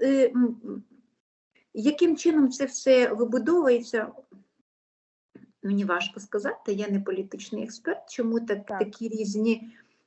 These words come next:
Speaker 1: е, якби, е, м, прям в одній країні,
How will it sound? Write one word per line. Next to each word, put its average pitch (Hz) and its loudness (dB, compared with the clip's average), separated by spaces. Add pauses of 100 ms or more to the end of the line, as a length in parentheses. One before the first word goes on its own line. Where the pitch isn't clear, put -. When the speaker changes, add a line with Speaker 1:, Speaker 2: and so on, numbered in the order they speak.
(240)
Speaker 1:
е, 202 2
якби, 208 6 (120)
е, 202 0
м, - -12 (180)
прям 233 2
в 202 0
одній 226 2
країні, 208 -2